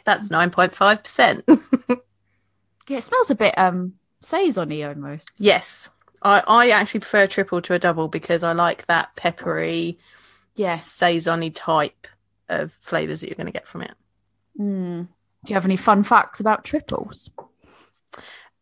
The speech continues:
Speaker 1: They were first brewed in the nineteen hundreds, again, made popular by Westmalle. So, there you go.
Speaker 2: It's nice. It feels like I'm on holiday when I'm drinking
Speaker 1: And
Speaker 2: it.
Speaker 1: I don't, like, this one should have,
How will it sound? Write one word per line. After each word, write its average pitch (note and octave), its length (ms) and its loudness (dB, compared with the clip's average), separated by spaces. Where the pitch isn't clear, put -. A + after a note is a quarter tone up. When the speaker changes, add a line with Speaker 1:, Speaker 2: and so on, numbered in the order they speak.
Speaker 1:
They D4 140 6
were D#4 60 4
first G4+ 240 4
brewed D#4+ 200 2
in C4+ 140 0
the C4 60 0
nineteen A#3+ 380 0
hundreds, A#3 400 -4
again, A3+ 560 0
made F#3+ 180 -6
popular F3+ 340 -8
by E3 380 -2
Westmalle. D#3+ 680 -12
So, D3+ 360 -12
there F3+ 100 -14
you D#3 60 -14
go. F3 280 -10
Speaker 2:
It's - 160 -20
nice. E3+ 280 -10
It G3 80 -10
feels B3+ 280 4
like G3 160 0
I'm D3+ 120 0
on D3+ 120 -4
holiday D3+ 500 -4
when D3+ 120 -10
I'm D3+ 120 -8
drinking D3+ 300 -12
Speaker 1:
And A#3+ 120 4
Speaker 2:
it. D#3 40 0
Speaker 1:
I A#3 100 6
don't, C#4 320 2
like, A#3 180 4
this C#4 160 -4
one D4+ 200 2
should C#4+ 300 -6
have, A#3+ 340 -2